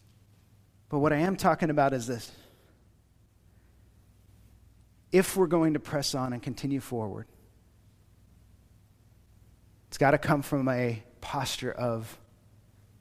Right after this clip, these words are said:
this is us with Jesus. It's not Matt with Jesus,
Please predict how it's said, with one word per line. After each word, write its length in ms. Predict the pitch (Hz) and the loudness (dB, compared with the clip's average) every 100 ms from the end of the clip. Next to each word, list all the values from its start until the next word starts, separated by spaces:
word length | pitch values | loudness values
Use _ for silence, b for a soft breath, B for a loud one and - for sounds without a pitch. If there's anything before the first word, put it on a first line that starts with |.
| _ - - | _ -20 -12
this 240 | 120 131 170 | -4 -2 0
is 360 | 135 - - - - | -2 -4 -10 -14 -10
us 460 | 139 135 - - - - _ _ - | -8 -8 -12 -16 -20 -20 _ _ -10
with 120 | 123 | -8
Jesus. 580 | - 120 107 92 - - - - _ _ - _ _ _ _ _ _ - _ _ - - | -6 -6 -6 -10 -18 -20 -20 -20 _ _ -20 _ _ _ _ _ _ -20 _ _ -20 -16
It's 100 | - | -2
not 180 | 135 143 | 2 4
Matt 340 | 156 160 - | 4 2 2
with 120 | 160 | -2
Jesus, 640 | 139 156 147 160 - - | 2 2 4 0 -2 -8